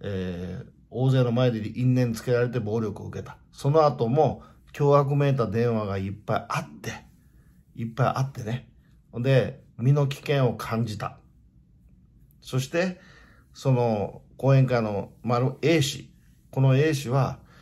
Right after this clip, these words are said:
「拉致あからんから東京の事務所に来い」と。「東京の事務所に来い」って言って、で、この桑原珠美市議は行ったんですよ。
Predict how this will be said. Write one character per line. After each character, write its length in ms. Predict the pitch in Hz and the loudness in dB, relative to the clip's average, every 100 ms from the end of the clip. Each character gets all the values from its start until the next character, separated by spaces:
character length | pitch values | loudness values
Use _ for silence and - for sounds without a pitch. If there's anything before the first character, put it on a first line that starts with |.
| - - _ | -20 -20 _
「拉 160 | 120 131 | -2 -2
致 180 | - 113 | 0 0
あ 80 | |
か 120 | 107 147 | 2 0
ら 120 | 156 | 0
ん 60 | |
か 80 | 135 | -2
ら 140 | 101 98 | -4 -4
東 220 | 127 147 | -4 0
京 100 | 165 | 2
の 80 | 147 | 2
事 100 | 123 | 2
務 80 | 156 | 0
所 120 | 165 | -2
に 80 | 135 | -4
来 240 | - 220 | -2 -2
い」 80 | 220 | -2
と。 200 | 139 - - _ _ _ _ _ _ _ _ _ _ _ - _ - | -8 -14 -20 _ _ _ _ _ _ _ _ _ _ _ -20 _ -6
「東 240 | - 151 | -2 0
京 100 | 143 | 2
の 60 | 143 | 2
事 40 | |
務 120 | 127 139 | 2 2
所 100 | 131 | 0
に 100 | 113 | -2
来 220 | - 165 | 2 2
い」 20 | - | 2
っ 20 | |
て 80 | - | -4
言 80 | 95 | -10
っ 20 | |
て、 480 | - - 135 123 95 | -10 -4 2 4 2
で、 240 | 107 131 117 | 0 0 0
こ 140 | - | 0
の 140 | 139 - | 0 2
桑 160 | 147 | 2
原 200 | 151 127 | 6 6
珠 400 | 110 127 127 120 | 6 4 4 0
美 60 | 113 | -4
市 160 | - | -6
議 120 | 117 117 | -2 0
は 260 | 117 - - | 0 -2 -6
行 140 | 190 | -6
っ 20 | |
た 120 | - | 0
ん 80 | 117 | -2
で 40 | 101 | -2
す 140 | |
よ。 80 | - | -10